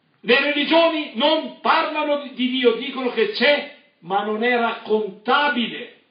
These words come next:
Il nostro è dicibile, raccontabile, vedibile, udibile, incontrabile. Quello che abbiamo veduto,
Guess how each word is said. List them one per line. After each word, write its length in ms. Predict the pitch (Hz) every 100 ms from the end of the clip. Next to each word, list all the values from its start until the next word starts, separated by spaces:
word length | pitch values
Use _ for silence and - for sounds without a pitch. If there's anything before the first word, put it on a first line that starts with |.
| _ _
Il 280 | 226 220 208
nostro 640 | 233 294 - - 240 233 -
è 440 | 247 277 269 - _
dicibile, 1000 | 170 240 262 - 302 330 320 254 202 - -
raccontabile, 1300 | 254 285 247 269 240 294 320 285 247 208 151 - -
vedibile, 960 | 170 269 269 339 320 269 226 190 -
udibile, 880 | - 285 262 302 330 285 233 - - -
incontrabile. 1120 | 320 330 247 269 226 254 277 233 190 - - _
Quello 520 | - 190 226 226 220 -
che 140 | 208
abbiamo 420 | 196 208 208 202
veduto, 680 | 190 175 240 240 - - -